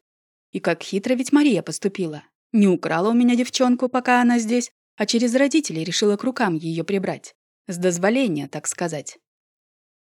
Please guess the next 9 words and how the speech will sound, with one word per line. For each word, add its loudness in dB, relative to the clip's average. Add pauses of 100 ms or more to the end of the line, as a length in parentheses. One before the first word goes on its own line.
(440)
«Перебьешься», -2 (220)
проворчала 0
я -2
и -6
сложила 0
карты -2
обратно -2
в -20
коробку. -8